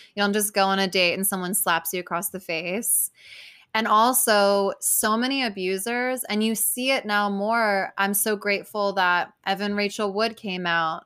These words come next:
about Marilyn Manson abusing her allegedly, that F K A and other women, my friend Carolyn, came out about, um, I always forget how to say his name, Shia LaBeouf. Um, yeah, but it's like, it's,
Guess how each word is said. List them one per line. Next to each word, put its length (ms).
about 280
Marilyn 300
Manson 460
abusing 460
her 100
allegedly, 840
that 520
F 180
K 300
A 80
and 600
other 240
women, 360
my 120
friend 280
Carolyn, 720
came 300
out 280
about, 480
um, 540
I 40
always 200
forget 180
how 60
to 60
say 180
his 180
name, 240
Shia 560
LaBeouf. 680
Um, 640
yeah, 300
but 160
it's 200
like, 320
it's, 460